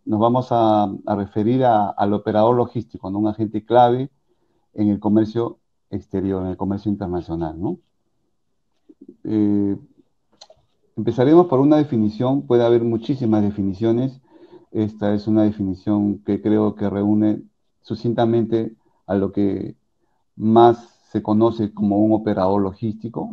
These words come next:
Es una empresa, una empresa especializada en la logística internacional,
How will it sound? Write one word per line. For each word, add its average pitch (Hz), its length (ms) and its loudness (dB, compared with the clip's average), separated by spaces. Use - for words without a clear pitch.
Es - 120 -20
una 98 300 -8
empresa, 127 480 -8
una 104 180 0
empresa 107 580 2
especializada 104 1200 2
en 104 120 -4
la 98 100 -2
logística 95 880 -6
internacional, 101 840 -2